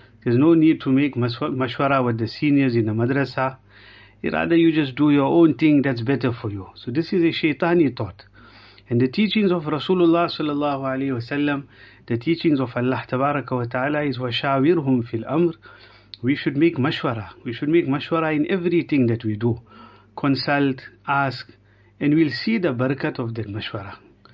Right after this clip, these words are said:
Then, a lot of times we are naive. We cannot see be-, beyond our nose. We don't have a vision. And our elders, they have experience,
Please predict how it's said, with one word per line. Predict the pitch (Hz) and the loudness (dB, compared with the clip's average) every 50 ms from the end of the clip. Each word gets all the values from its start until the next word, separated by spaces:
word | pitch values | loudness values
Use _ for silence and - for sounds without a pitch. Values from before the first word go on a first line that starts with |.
| - - - _ _ _ _ - | -20 -20 -20 _ _ _ _ -6
Then, | - 123 127 139 131 117 113 120 - - - - - - - _ _ _ - - - - _ _ - | -2 0 2 2 2 2 0 -2 -2 -6 -10 -20 -20 -20 -20 _ _ _ -20 -20 -20 -20 _ _ -4
a | |
lot | 127 131 143 | -2 0 0
of | 147 127 120 | -2 -4 -6
times | - - 139 143 147 143 131 120 | -4 -2 0 2 4 2 2 2
we | 123 135 | 2 2
are | 135 131 | 2 2
naive. | 123 127 139 156 160 165 156 123 117 - - - - | 2 2 2 4 4 4 4 4 2 -2 -10 -14 -12
We | 123 117 | -10 -6
cannot | - 147 147 160 156 - | -4 -2 0 0 0 -2
see | - - - 180 175 165 151 139 123 127 139 127 131 123 117 117 _ _ _ - - | -6 -4 2 4 4 6 6 4 2 0 -6 -14 -16 -16 -16 -18 _ _ _ -8 0
be-, | 127 135 131 | 0 0 4
beyond | 120 131 135 143 151 156 143 | 4 4 4 4 4 4 2
our | 139 131 123 120 | 2 2 2 4
nose. | 120 123 139 147 135 113 104 113 | 4 4 4 4 4 2 2 2
We | 123 131 | 0 2
don't | 160 170 165 | 4 4 2
have | 143 135 147 151 139 | 2 2 0 0 0
a | 139 127 | 0 0
vision. | 117 131 151 139 135 127 110 101 - _ _ - - - - - - - - - | 2 0 0 2 2 0 0 -2 -6 _ _ -20 -20 -20 -20 -20 -20 -20 -14 -6
And | - 143 165 170 | -2 0 2 2
our | 156 156 156 | 2 2 0
elders, | - - 156 175 190 190 196 196 185 170 - - - _ _ _ _ _ _ _ 127 | 0 2 2 4 4 4 4 4 2 2 -4 -12 -18 _ _ _ _ _ _ _ -6
they | 117 131 147 147 | -2 -2 0 0
have | 151 151 139 127 | 0 -2 -4 -4
experience, | 127 127 120 - - - 160 170 175 156 156 147 139 123 120 - - - | -6 -10 -10 -10 -6 0 2 2 4 4 4 2 2 2 0 -2 -6 -8